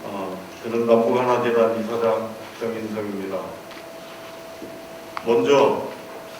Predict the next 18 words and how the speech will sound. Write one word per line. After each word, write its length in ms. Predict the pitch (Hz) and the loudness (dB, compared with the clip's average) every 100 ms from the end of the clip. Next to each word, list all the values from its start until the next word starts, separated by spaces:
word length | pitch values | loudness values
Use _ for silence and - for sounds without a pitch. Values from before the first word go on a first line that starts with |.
| - - | -12 -4
전례 260 | 131 135 | -2 4
없는 640 | 147 147 147 151 147 - - - - - - - - - - - - - | 6 6 4 4 2 0 -4 -10 -14 -16 -16 -16 -18 -18 -18 -18 -14 -4
코로나 280 | 151 156 143 | 0 4 4
일구 280 | 139 135 127 | 4 0 -2
상황에서도 960 | 135 131 127 117 113 113 110 110 - - - - | -2 0 2 2 0 0 0 0 -2 -4 -8 0
어렵게 720 | 113 135 143 143 190 - - - - - - - - - 131 | 2 4 4 4 2 2 2 -4 -10 -14 -16 -16 -16 -10 -4
자리해 380 | 127 131 127 | 0 4 4
주신 560 | 123 127 131 131 127 - - 170 | 2 -2 0 0 0 -4 -10 -4
숭이동지의 760 | 160 143 135 131 131 117 117 | -2 2 2 2 4 4 4
강진 500 | 127 131 143 151 143 | 2 0 0 0 0
회장님과 840 | 156 151 139 131 123 113 - - - - - - - - - - - - | 0 2 2 0 0 4 4 2 -4 -10 -14 -16 -18 -18 -16 -16 -16 -6
임원 380 | 147 147 135 131 | 2 6 6 6
및 360 | 131 131 - 156 | 2 2 -4 -2
회원 380 | 151 139 131 | 0 2 2
여러분께 640 | 120 117 110 110 104 104 - - - - - - - - 127 | 2 2 0 -4 -2 0 -2 -6 -10 -14 -16 -16 -16 -10 -2
감사의 480 | 131 131 127 117 | 0 2 2 4
말씀을 720 | 117 117 117 117 113 104 98 - - - | 4 2 0 0 0 0 -2 -6 -10 -8
드립니다. 540 | 123 110 101 98 98 | -6 -4 -4 -2 -2